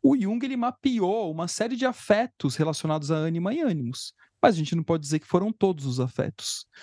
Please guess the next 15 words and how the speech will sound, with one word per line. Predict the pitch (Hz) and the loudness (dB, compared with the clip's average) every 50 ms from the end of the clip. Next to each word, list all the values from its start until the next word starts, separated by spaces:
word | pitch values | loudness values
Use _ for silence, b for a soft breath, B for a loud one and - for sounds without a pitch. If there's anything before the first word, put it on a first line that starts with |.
| B B B B B B B _ _ _ _ - | B B B B B B B _ _ _ _ 4
A | - 320 | 4 4
gente | 226 202 - | 2 0 0
poderia | - 214 208 170 196 180 180 175 | 0 0 0 0 0 0 0 0
simplesmente | - - 208 185 - 190 160 175 180 175 - | 0 0 -2 -2 -2 -2 -2 -2 0 0 -2
abandonar | 175 151 160 175 175 175 165 175 170 156 151 143 139 143 160 - 381 - _ _ - 359 381 | -2 0 0 0 0 2 0 0 0 0 0 0 0 0 -2 -4 -8 -12 _ _ -12 0 4
o | - 175 - | 4 4 4
conceito, | - - 170 165 - - - 156 147 147 196 - - 320 - _ _ _ _ _ _ _ _ _ _ _ _ _ _ _ _ | 4 2 0 0 0 0 0 0 0 0 -4 -6 -6 -8 -8 _ _ _ _ _ _ _ _ _ _ _ _ _ _ _ _
ou | - 415 | 2 2
a | 349 | 2
gente | 214 220 208 - | 0 -2 -2 -4
poderia | 214 - 247 240 233 185 226 220 208 202 208 214 220 233 254 - - _ | -4 -2 -2 -2 0 0 -2 -2 -2 -2 -2 -2 -2 -2 -4 -6 -4 _
explorar | - 233 - - - - 277 311 370 277 208 190 208 247 | -2 -2 -2 0 2 4 4 4 4 4 4 2 2 0
o | 254 | 0
conceito, | - - 202 185 - - - 180 185 190 - | 0 0 0 0 0 0 0 0 0 0 -2
aprofundar | 269 - 269 262 - - 349 349 320 240 175 165 170 240 349 | -2 -2 -2 -2 -2 -4 -2 -2 0 2 2 0 0 -2 -6